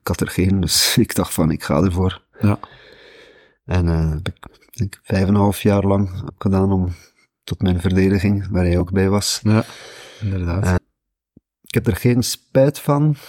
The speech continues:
Speaker 1: Het was zeer boeiend om, om die inzicht te kunnen krijgen, wat je anders als, als boer zeker weinig gelegenheden krijgt om, om die data, die informatie te hebben en ook niet de, de wereld onder de microscoop, zoals ik ook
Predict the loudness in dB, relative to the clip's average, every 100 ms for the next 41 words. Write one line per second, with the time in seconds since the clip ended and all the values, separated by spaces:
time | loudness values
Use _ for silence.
0 | -20 -6 -6 -4 0 2 2 2 2 2
1 | 0 -2 0 -2 0 0 2 4 2 -2
2 | -6 -4 -2 -2 -2 -2 -2 0 0 0
3 | -2 -2 -2 0 -2 0 -2 -4 -8 -6
4 | -6 -8 -10 -2 0 0 0 -2 -2 -8
5 | -8 _ -2 0 -2 -2 0 2 2 2
6 | 0 -4 -4 -6 -4 -6 -4 -6 -6 -4
7 | -6 -4 -2 -2 -2 -2 0 0 -2 -2
8 | 0 2 0 0 0 2 2 2 0 -2
9 | -4 -6 -4 -8 -8 -18 -16 -16 -16 -16
10 | -16 -4 0 2 2 4 2 4 2 2
11 | 0 -4 0 -2 -2 -4 -2 0 0 -2
12 | -8 -20 -20 -20